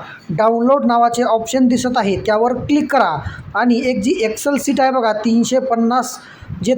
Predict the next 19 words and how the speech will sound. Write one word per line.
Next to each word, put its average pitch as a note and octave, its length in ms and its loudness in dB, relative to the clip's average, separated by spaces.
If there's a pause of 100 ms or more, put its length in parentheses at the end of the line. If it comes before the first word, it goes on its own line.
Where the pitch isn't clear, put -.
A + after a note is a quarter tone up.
तालुके A#3+ 340 0
आहेत B3 140 2
ते A#3 140 -2
पूर्ण A#3 400 2
लोकेशनची B3 560 0
ती A3+ 220 0 (120)
Excel C4 340 -2
शीट C4 300 -4
ओपन C#4 320 0
करा. G#3 240 2 (460)
ती D4 160 -2
Excel A#3 400 -2
शीट D#4+ 160 -4
ओपन C4 340 0
केल्यानंतर B3 540 0
या A#3 200 2
प्रकारे B3+ 440 0
तुम्हाला B3 340 2
इथे G#3 300 0